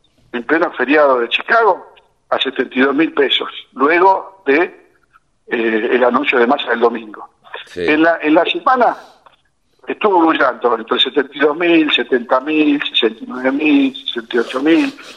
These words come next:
Speaker 1: Ya empezó a bajar. ¿Por qué empezó a bajar? Porque, porque los productores están vendiendo muchas toneladas de soja. Entonces, ¿ahora qué va a pasar? Ahora no es el momento de vender. ¿Por
Speaker 2: Claro,
Speaker 1: qué? Porque va a empezar a
Speaker 2: saturaron
Speaker 1: bajar
Speaker 2: el
Speaker 1: la oferta de
Speaker 2: mercado,
Speaker 1: soja.
Speaker 2: ¿no?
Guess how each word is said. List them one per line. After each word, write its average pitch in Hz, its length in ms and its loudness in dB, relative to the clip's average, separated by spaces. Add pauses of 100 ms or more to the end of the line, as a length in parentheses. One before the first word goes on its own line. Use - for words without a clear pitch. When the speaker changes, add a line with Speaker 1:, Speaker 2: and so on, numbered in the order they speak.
(120)
Speaker 1:
Ya 208 120 0
empezó 190 380 0
a 170 140 4
bajar. 135 260 0 (420)
¿Por - 160 -2
qué - 140 -2
empezó - 300 -2
a - 80 0
bajar? - 220 -4 (680)
Porque, - 240 -4 (160)
porque 135 240 -2
los - 80 -10
productores 143 340 0
están 147 180 -2
vendiendo 175 580 -2 (600)
muchas 330 580 0
toneladas - 420 -4
de - 60 -6
soja. - 340 -4
Entonces, 151 320 0
¿ahora 240 240 2
qué 185 100 -4
va 160 120 4
a 139 60 -2
pasar? 120 300 -2 (800)
Ahora 208 220 0
no 220 140 2
es - 100 0
el 151 100 -4
momento 135 400 -2
de 123 100 2
vender. 120 400 0 (1200)
¿Por 175 100 0
Speaker 2:
Claro, 151 160 4
Speaker 1:
qué? - 60 0
Porque 127 240 -2
va 151 80 4
a - 20 2
empezar 123 200 0
a 131 40 4
Speaker 2:
saturaron 143 220 4
Speaker 1:
bajar 123 160 2
Speaker 2:
el 104 40 0
Speaker 1:
la 135 60 2
oferta 113 100 2
de 107 60 4
Speaker 2:
mercado, 107 380 2
Speaker 1:
soja. 117 280 2
Speaker 2:
¿no? 214 120 -16